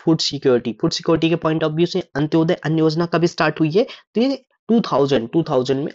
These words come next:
अंत्योदय अन्न योजना भारत सरकार के द्वारा शुरू किया गया है। कब किया गया है अंत्योदय अन्न योजना? टू थाउजेंड में, दो हज़ार में, दो हज़ार में प्रारंभ हुआ, ध्यान रखना है। अगले प्रश्न की ओर बढ़ते हैं, कार्डमम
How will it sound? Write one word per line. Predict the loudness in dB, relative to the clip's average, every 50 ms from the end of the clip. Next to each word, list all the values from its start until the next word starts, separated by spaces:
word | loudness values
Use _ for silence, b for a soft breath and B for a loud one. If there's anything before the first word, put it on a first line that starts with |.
| -6
अंत्योदय | -8 -6 0 2 2 2 2 0
अन्न | -2 -4 _ -6 -4 -2 -2
योजना | 0 0 -2 -2 -2 -4 -4
भारत | -4 -4 -4 -6 -6
सरकार | -4 -4 -6 -2 -2 -2 -2
के | -2 -2
द्वारा | -2 0 -2 -2
शुरू | -2 -2 -2 -4 -4
किया | -4 -2 -2 -2 -2
गया | -2 -4 -6
है। | -4 -4
कब | -4 -4 -4 -2
किया | -2 0 0
गया | 2 2 0 0
है | 2 0 -2 -4 B B B B B
अंत्योदय | 0 0 2 4 2 4 4 2 0
अन्न | 0 0 0 2 2 4
योजना? | 4 2 2 0 0 0 0 0 0 -2 B B B B B 2
टू | 2 2
थाउजेंड | 2 2 0 0 0 0 -2 -2
में, | -4 -8 -10 _ _ -4 0
दो | 2 2 2
हज़ार | 0 -2 -4 -4 -6
में, | -8 -16 -14 -10
दो | -8 -8
हज़ार | -8 -8 -8 -10 -10
में | -12 -12
प्रारंभ | -10 -8 -8 -8 -8 -10
हुआ, | -10 -12 -8
ध्यान | -6 -6 -6 -6
रखना | -6 -12 -12 -12
है। | -12 -12 _ B B B B B B B B
अगले | 0 2 2 2
प्रश्न | 2 0 0 0 0
की | 2 4
ओर | 2 4
बढ़ते | 4 2 0 0 -2
हैं, | -2 0 0
कार्डमम | 0 2 2 2 2 2 2 2 2 0 -2